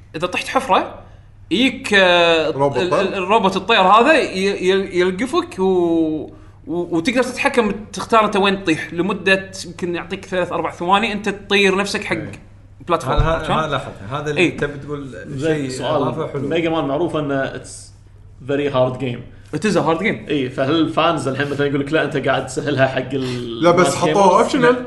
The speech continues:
Speaker 1: هذا شيء،
Speaker 3: إيه،
Speaker 1: هذا
Speaker 3: كلهم.
Speaker 1: شيء، هذا شيء انت تختار، تسوي، تسوي له
Speaker 4: أوكي.
Speaker 1: انيبل ديسيبل، عرفت شلون؟
Speaker 4: اوكي.
Speaker 1: انا مو وايد متمكن من ميجا مان، ولا انا اعتبر نفسي بروفيشنال نهائيا،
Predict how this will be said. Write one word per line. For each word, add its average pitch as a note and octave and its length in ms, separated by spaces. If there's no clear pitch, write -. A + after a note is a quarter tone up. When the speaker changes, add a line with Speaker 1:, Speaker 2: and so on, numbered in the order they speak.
Speaker 1:
هذا F3+ 260
شيء، - 220
Speaker 3:
إيه، C3+ 200
Speaker 1:
هذا - 20
Speaker 3:
كلهم. G3+ 120
Speaker 1:
شيء، A#3 380
هذا F#3+ 160
شيء A3 240
انت B3 200
تختار، F#3 380
تسوي، E3 160
تسوي F3 200
له F3 80
Speaker 4:
أوكي. F3+ 120
Speaker 1:
انيبل F3+ 140
ديسيبل، B2+ 300
عرفت B2+ 140
شلون؟ G3+ 140
Speaker 4:
اوكي. - 460
Speaker 1:
انا C#4+ 200
مو D#4+ 500
وايد A3 360
متمكن F3 440
من C#3+ 120
ميجا C#3+ 180
مان، F3+ 180
ولا E3 240
انا D#3+ 120
اعتبر C#3+ 380
نفسي D#3 200
بروفيشنال C#3 420
نهائيا، D3+ 460